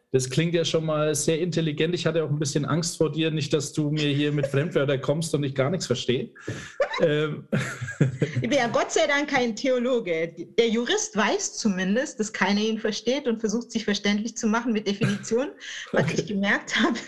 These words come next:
Speaker 2: <laughs> bei evangelischen Theologen ist das Ganze ganz anders. <laughs>
Speaker 1: Das stimmt. Ähm, äh, wie kam's denn zu dem Wunsch, Jurist zu werden? Oder Juristin?
Speaker 2: Ja, gut.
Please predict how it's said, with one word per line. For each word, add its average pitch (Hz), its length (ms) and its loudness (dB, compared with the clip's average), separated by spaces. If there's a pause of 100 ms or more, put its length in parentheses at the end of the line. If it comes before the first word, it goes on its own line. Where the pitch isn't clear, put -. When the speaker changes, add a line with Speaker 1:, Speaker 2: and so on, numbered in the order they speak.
(420)
Speaker 2:
<laughs> - 140 0
bei - 1040 0
evangelischen 254 640 0
Theologen 247 640 0 (360)
ist 254 180 -2
das 277 160 2
Ganze 233 400 0
ganz 247 280 0
anders. 214 580 0
<laughs> - 40 0 (2250)
Speaker 1:
Das 156 120 -2
stimmt. 151 260 0
Ähm, 165 400 0 (300)
äh, 160 360 4 (120)
wie 170 120 2
kam's 170 300 0
denn 190 120 2
zu 165 100 0
dem 147 260 0
Wunsch, 214 300 0
Jurist 131 320 0
zu 123 140 0
werden? 104 420 -2 (920)
Oder 135 160 4
Juristin? 117 560 -2 (500)
Speaker 2:
Ja, 208 360 2 (580)
gut. - 440 -2